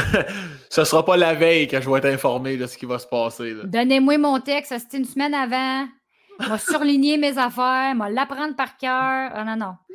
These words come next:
Speaker 1: <laughs>
Speaker 2: Ah, plus capable. <laughs>
Speaker 1: Julie, c'est sur, c'est sur cette note de désespoir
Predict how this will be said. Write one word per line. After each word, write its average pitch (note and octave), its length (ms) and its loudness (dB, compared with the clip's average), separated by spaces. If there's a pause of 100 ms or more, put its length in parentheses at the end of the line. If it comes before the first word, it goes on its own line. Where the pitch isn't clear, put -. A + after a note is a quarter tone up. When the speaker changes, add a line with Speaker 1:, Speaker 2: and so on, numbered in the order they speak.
(180)
Speaker 1:
<laughs> - 340 0 (720)
Speaker 2:
Ah, D4 120 4 (180)
plus C#4 140 -4
capable. - 340 -2 (480)
<laughs> E4 320 -4 (920)
Speaker 1:
Julie, F#3 320 4
c'est D#4 140 2
sur, G#3 260 2
c'est G3 140 0
sur G3+ 180 2
cette F#3+ 260 2
note G3+ 240 4
de F3+ 80 0
désespoir F3 1040 2